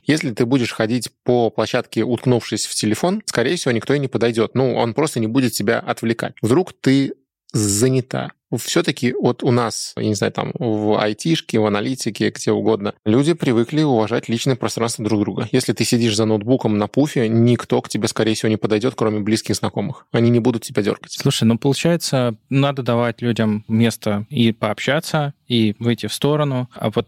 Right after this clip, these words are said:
Speaker 2: не думали, может быть, какие-то, не знаю, финички раздавать, показывать свой зеленый статус, знаете, как в такси вот это вот «свободно занят»?
Speaker 1: А мы вот как раз в этом году хотели на бейджах делать еще одну такую небольшую наклейку, ку-, дополнительную, чтоб там можно было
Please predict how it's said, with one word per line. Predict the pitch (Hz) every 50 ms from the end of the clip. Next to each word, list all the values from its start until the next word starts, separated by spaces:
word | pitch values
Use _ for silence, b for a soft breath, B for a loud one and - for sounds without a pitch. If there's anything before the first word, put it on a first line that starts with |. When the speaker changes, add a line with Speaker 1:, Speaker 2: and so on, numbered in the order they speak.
| _ _ -
Speaker 2:
не | 127 131 127
думали, | 123 165 202 196 160
может | 123 117 117 107 107
быть, | 113 107 - - - - - _
какие-то, | - - 127 - - - 113 - -
не | 107 107
знаю, | 107 113 107 107
финички | 101 - - 135 135 123 120 - - -
раздавать, | 110 113 107 104 - 117 113 113 107 - - -
показывать | - 113 - - 120 113 110 107 104 -
свой | - - 113
зеленый | 107 - 127 127 131 120 113 113
статус, | - - 123 117 110 - 110 -
знаете, | - 113 113 113 -
как | - - 113 -
в | -
такси | - 120 - - - - 110
вот | 107 104 104 -
это | 107 - -
вот | 110 107 104 - -
«свободно | - 127 120 113 123 117 110 107 107 107
занят»? | 113 117 107 110 107 120
Speaker 1:
А | 135 135
мы | 139 143
вот | 135 123 123 -
как | 127 117 -
раз | 127 127 120 -
в | 123
этом | 117 - 117 107
году | 117 120 131 120
хотели | - 117 107 - 117 110
на | 110 110 110 107
бейджах | 104 123 123 123 104 107 107 98
делать | 101 113 110 107 104 - -
еще | 113 107 - - - 120 110
одну | 107 107 107 98
такую | - 104 - - 117 110
небольшую | 107 107 101 98 104 104 - - - 120 113 110 107 104 101 101
наклейку, | 101 104 104 110 - - 120 131 139 143
ку-, | 139 - - 107 101 -
дополнительную, | 104 104 104 - 110 110 113 117 110 - - 104 104 101 101
чтоб | - - - 104 -
там | - 110 104 104
можно | 104 101 - - 110
было | 107 104 107 101 101 101 -